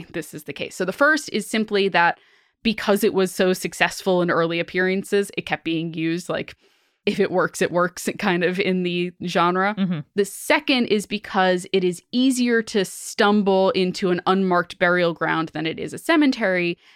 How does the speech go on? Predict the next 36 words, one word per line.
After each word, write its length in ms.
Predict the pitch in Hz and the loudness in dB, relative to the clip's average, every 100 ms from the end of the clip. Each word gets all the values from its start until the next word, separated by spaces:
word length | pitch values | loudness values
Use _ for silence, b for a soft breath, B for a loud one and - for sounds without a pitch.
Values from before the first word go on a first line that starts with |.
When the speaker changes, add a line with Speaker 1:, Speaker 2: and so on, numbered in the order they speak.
| _ | _
Speaker 1:
and 180 | 180 175 | 0 2
that 160 | 175 | 2
makes 240 | 180 170 180 | 0 -2 -4
it 60 | |
a 40 | 165 | -2
more 220 | 170 165 | -2 -2
convenient 600 | - 170 160 160 160 - | -4 -6 -4 -4 -4 -6
trope 320 | - 156 147 | -4 -4 -4
to 120 | - | -10
be 100 | 165 | -10
used 440 | 156 - - - - | -8 -10 -10 -12 -8
by 320 | - - - - | -8 -8 -10 -8
the 160 | 165 | -6
horror 420 | 165 170 - - 175 | -4 -4 -4 -6 -6
genre 400 | 160 - 151 - | -6 -6 -6 -8
as 80 | - | -10
a 60 | |
whole. 300 | 170 - - - _ | -10 -8 -10 -14 _
It 120 | 202 220 | 2 4
also 320 | 320 - 262 | 4 4 2
grew 400 | 214 202 233 247 | 0 2 4 4
out 200 | 196 190 | 4 4
of 160 | 196 175 - | 4 0 -6
deep 240 | - 196 180 | -6 -6 -6
racism 720 | 170 185 185 - 180 180 175 | -2 0 0 -2 -2 -2 -4
towards 580 | - 185 160 165 170 - | -4 -6 -2 -2 -2 -6
Indigenous 480 | 175 165 165 151 | -6 -6 -4 -6
people 460 | - 269 269 226 202 | -2 -2 2 2 2
and 200 | 196 208 | 2 2
the 100 | 214 | 2
idea 480 | 202 196 185 226 240 | 2 2 0 2 2
that 200 | 214 208 | 2 0
they 180 | 190 190 | 2 2
are 180 | 170 180 | 2 0
intruding 800 | 185 185 - 208 226 220 208 - | 0 -6 -4 -2 0 0 0 -2
back 480 | 170 180 180 190 | -4 0 2 0